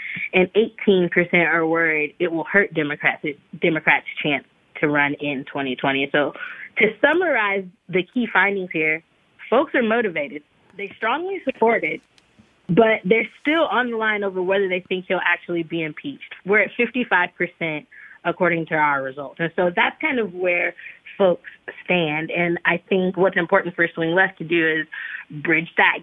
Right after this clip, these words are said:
gap on, "Hey, you're excited, you're motivated. Here are the things that we need to do to make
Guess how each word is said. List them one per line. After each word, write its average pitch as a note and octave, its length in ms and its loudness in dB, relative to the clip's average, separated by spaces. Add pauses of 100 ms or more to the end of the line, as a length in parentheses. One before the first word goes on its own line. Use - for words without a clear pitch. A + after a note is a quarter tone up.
gap G#3 340 2 (140)
on, D#3+ 360 -6 (360)
"Hey, A3+ 200 0
you're F#3+ 240 2
excited, F3+ 640 0
you're F#3 180 2
motivated. G#3+ 580 0 (220)
Here B3+ 180 0
are G#3+ 40 0
the G3 100 -4
things G3+ 340 -4
that E3+ 160 -6
we F#3 160 -2
need F3 300 -2
to D3+ 100 -4
do D#3+ 340 -2 (280)
to F#3 100 2
make F3 200 0